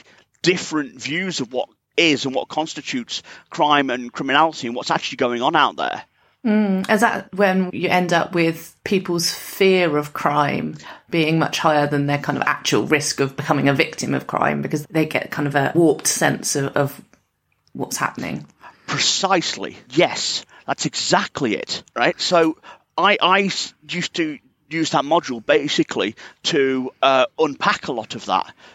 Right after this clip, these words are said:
Speaker 1: and sort of teach them what is actually going on out there and how to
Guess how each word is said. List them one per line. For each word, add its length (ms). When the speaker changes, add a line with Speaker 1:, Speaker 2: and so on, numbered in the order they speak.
Speaker 1:
and 140
sort 220
of 80
teach 300
them 100
what 260
is 160
actually 320
going 260
on 140
out 200
there 260
and 80
how 300
to 240